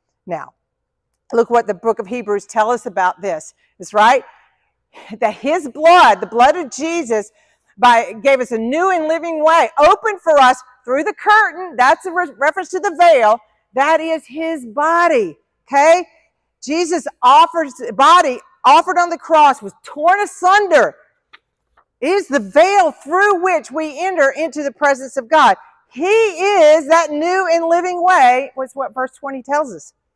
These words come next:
God did the tearing. The veil was removed because Jesus completed the payment for the price for sin.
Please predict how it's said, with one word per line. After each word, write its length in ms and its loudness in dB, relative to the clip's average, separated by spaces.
God 280 0
did 180 -6
the 80 -4
tearing. 500 -6
The 120 -4
veil 340 2
was 180 -2
removed 480 -4
because 500 -6
Jesus 600 -4
completed 880 -8
the 140 -6
payment 580 -2
for 240 4
the 120 2
price 540 0
for 120 -4
sin. 500 -4